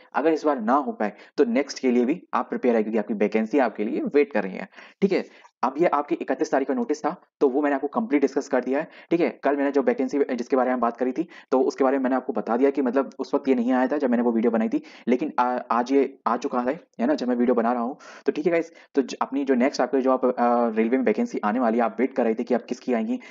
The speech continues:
टेक्नीशियन की कब आने वाली हैं, तो गाइस अब जो नेक्स्ट वैकेंसी आपकी आने वाली है वो आने वाली है टेक्नीशियन की। अब maybe जो नेक्स्ट चांस है जो वैकेंसी आने का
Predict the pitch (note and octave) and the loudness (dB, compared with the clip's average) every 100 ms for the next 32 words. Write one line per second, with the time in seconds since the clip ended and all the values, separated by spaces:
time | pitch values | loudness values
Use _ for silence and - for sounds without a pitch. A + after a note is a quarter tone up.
0 | - A#3 C3 B2 B2 A#2+ A#2 A2+ A2 G#2 | -2 -2 -2 -4 -4 0 0 2 0 0
1 | B2+ - - - A2+ D3 - - A#2+ G#3 | -4 -8 -10 -4 0 0 -2 -6 -4 -4
2 | D#3+ - - A#2+ B3 G#3+ A2+ G2+ G#2 G#2 | -2 -2 -2 -2 -2 -2 -2 0 0 0
3 | C4+ B3 A#2+ - G#2+ G2+ G2 D#3 C#3+ G3+ | 0 0 -2 -2 -4 -4 -2 -2 -2 -4
4 | F#3+ F#3+ G3 - - - D#3+ E3 F3 E3 | -10 -14 -18 -18 -18 -2 -2 0 0 0
5 | C3+ D3 - B2+ C3+ B2 G2 - A2 C3 | 0 -2 0 0 0 -4 -10 -8 0 2
6 | A#2 C#3 C3+ - G#2+ B2 A2 | 2 0 -4 -2 -2 -2 -2